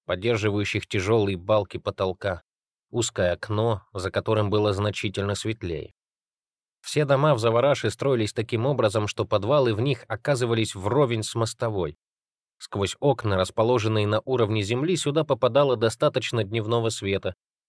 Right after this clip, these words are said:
а через небольшие прорези между ними и воздуха. Подвал должен непременно хорошо проветриваться. Это правило усвоили еще предки заварашцев, впервые столкнувшиеся с белым тленом.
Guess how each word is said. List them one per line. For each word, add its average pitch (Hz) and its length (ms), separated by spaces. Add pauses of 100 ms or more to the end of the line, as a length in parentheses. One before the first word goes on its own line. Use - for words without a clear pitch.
(100)
а 95 120
через 98 280
небольшие 101 540
прорези 110 440
между 98 340
ними 117 320
и 117 40
воздуха. 117 520 (640)
Подвал 95 360
должен 113 360
непременно 110 560
хорошо 107 360
проветриваться. 104 800 (540)
Это 113 200
правило 170 380
усвоили 143 440
еще 120 340
предки 131 420
заварашцев, 110 680
впервые 107 440
столкнувшиеся 120 840
с 90 80
белым 98 400
тленом. 82 540